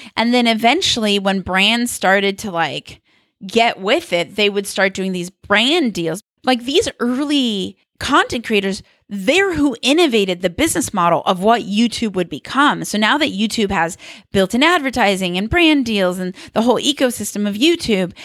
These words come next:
this was all kind of determined by the usage of those early creators. And so we have that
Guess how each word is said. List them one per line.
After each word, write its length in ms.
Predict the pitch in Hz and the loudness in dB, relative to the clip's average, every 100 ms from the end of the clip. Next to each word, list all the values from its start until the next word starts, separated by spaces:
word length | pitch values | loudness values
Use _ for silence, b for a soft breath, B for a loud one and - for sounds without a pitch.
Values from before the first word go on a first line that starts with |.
| 247 B | -12 B
this 180 | 349 | 0
was 180 | - 247 - | 2 0 -2
all 580 | - 381 339 269 226 220 b b | 0 4 6 6 4 0 b b
kind 300 | - 349 320 | 0 4 4
of 80 | 226 | 2
determined 600 | 208 - 311 320 262 208 | -2 0 0 2 2 2
by 200 | 202 196 | 2 2
the 100 | 180 | -2
usage 640 | 165 240 359 - 180 147 - | 0 2 2 2 -2 -4 0
of 220 | 240 233 | 0 2
those 200 | 214 185 | 0 0
early 300 | - 208 190 | -2 -2 -2
creators. 680 | - 165 233 320 - - - - B B | -4 -2 0 0 -2 -6 -14 -16 B B
And 180 | 247 247 | -4 -2
so 140 | - 247 | 0 -2
we 320 | 202 285 339 | 0 0 0
have 500 | 240 135 294 285 233 | 0 0 0 0 0
that 440 | 208 185 190 156 | 2 2 2 -2